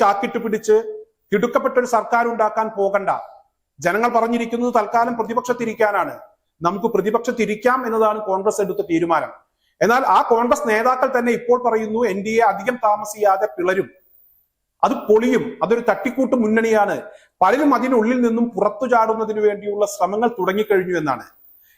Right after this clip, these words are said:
എന്തായാലും ഇവിടെ ചന്ദ്രബാബു നായിഡുവിനെയാണ് എല്ലാവരും ഉറ്റുനോക്കുന്നത്. ചന്ദ്രബാബു നായിഡു ആണോ മുന്നണിയിൽ നിന്നും പുറത്തു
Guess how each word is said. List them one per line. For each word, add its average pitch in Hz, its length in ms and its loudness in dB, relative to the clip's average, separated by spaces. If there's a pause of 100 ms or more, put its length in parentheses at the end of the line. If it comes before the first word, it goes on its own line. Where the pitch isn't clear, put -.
എന്തായാലും 277 440 4
ഇവിടെ 233 240 2 (640)
ചന്ദ്രബാബു 277 500 2 (140)
നായിഡുവിനെയാണ് 214 800 2
എല്ലാവരും 196 460 0
ഉറ്റുനോക്കുന്നത്. 156 600 -4 (380)
ചന്ദ്രബാബു 214 440 2 (100)
നായിഡു 208 320 2 (140)
ആണോ 185 200 0 (560)
മുന്നണിയിൽ 208 460 2
നിന്നും 196 260 0
പുറത്തു 185 280 0